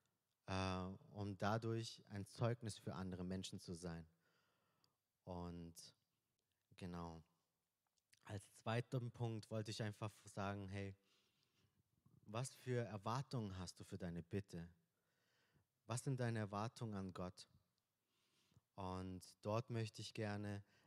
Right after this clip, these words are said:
ähm, aus Johannes vier, Vers vierzehn und fünfzehn lesen. Da geht's um die Frau am Brunnen. Diese Marat-,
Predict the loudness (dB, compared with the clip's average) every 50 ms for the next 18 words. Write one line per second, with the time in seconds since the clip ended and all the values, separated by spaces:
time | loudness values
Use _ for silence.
0 | -20 -12 -6 -4 -2 -2 -2 -2 -4 -4 -6 -8 -6 -4 -4 -4 0 0 2 2
1 | 2 2 2 2 0 -2 -6 -8 -4 0 2 2 2 0 -2 -6 -10 -14 -8 -4
2 | -4 -4 -4 -4 -10 -4 0 0 0 0 0 -2 -2 -2 -4 -4 -4 -2 -2 -2
3 | -2 -4 -6 -4 -2 0 2 4 4 4 4 2 0 -2 -4 -6 -12 -18 -20 -20
4 | -20 -20 -20 -2 2 4 8 10 10 10 10 8 8 8 6 4 2 2 0 -4
5 | 4 8 10 10 10 10 8 6 2 -4 -16 -20 -20 _ _ _ _ _ _ _
6 | _ _ _ _ _ _ -2 0 0 4 6 6 6 6 6 2 -2 -6 -12 -14
7 | -10 -4 -2 0 2 4 4 2 2 2 0 0 -2 _